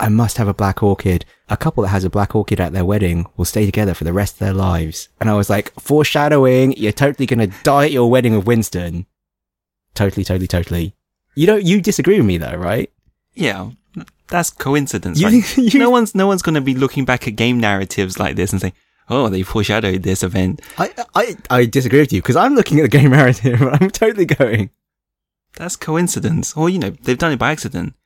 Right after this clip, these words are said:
Speaker 1: They have not done it by accident.
Speaker 2: And you even said when you look back at English literature, it's, a lot of the analysis is by pure chance.
Speaker 1: But,
Speaker 2: It's,
Speaker 1: uh, retconned in, maybe.
Speaker 2: Yeah.
Speaker 1: Yeah. I, I honestly think they did this on purpose.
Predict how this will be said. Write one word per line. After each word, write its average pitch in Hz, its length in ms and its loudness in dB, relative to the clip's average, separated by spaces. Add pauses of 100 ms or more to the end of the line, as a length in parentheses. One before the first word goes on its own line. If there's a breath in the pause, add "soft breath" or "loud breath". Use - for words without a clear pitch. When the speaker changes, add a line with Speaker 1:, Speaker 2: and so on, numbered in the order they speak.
(340)
Speaker 1:
They 214 120 -2
have 110 140 2
not 104 360 4
done 92 160 2
it 85 80 0
by 85 160 0
accident. - 280 -6
Speaker 2:
And 165 80 2
you 208 40 2
even 226 220 2
said 233 240 2
when 147 140 0
you 143 80 2
look 139 180 0
back 123 240 -4
at 123 60 -4
English 127 360 0
literature, - 640 -6 (500)
it's, 131 280 -8
a 139 60 -4
lot 180 220 0
of 135 80 -2
the 104 140 0
analysis 107 560 -2
is 92 240 -4 (640)
by 120 140 -2
pure 113 220 0
chance. 107 360 -4
Speaker 1:
But, 117 160 0
Speaker 2:
It's, 123 80 0
Speaker 1:
uh, 113 40 -4
retconned 107 500 0
in, 90 160 4
maybe. 90 320 2
Speaker 2:
Yeah. 80 160 -2
Speaker 1:
Yeah. 80 280 -2 (100)
I, 131 200 2 (120)
I 135 180 4
honestly 120 320 2
think 107 160 0
they 98 80 0
did 95 160 0
this 85 160 -2
on 80 100 0
purpose. - 680 -4